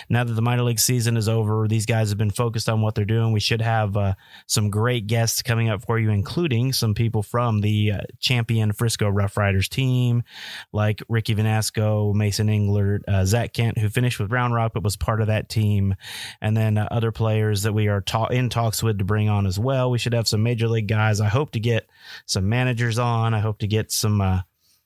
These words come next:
maybe, uh, we're gonna try for some people that we haven't had before. So with, with covering the team some this year,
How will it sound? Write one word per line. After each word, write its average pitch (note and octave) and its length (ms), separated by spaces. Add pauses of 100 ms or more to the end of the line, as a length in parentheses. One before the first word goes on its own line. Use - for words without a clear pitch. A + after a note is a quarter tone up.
(320)
maybe, A#2+ 440
uh, G#2+ 260
we're G#2+ 120
gonna A2 140
try A#2 220
for G#2+ 160
some G#2+ 160
people A2 300
that G#2+ 80
we G#2+ 140
haven't A#2+ 200
had G#2+ 240
before. G#2 460
So G2 260
with, G2+ 240
with A2 220
covering C#3 300
the A#2 60
team B2+ 240
some A2+ 220
this A2 160
year, A2 240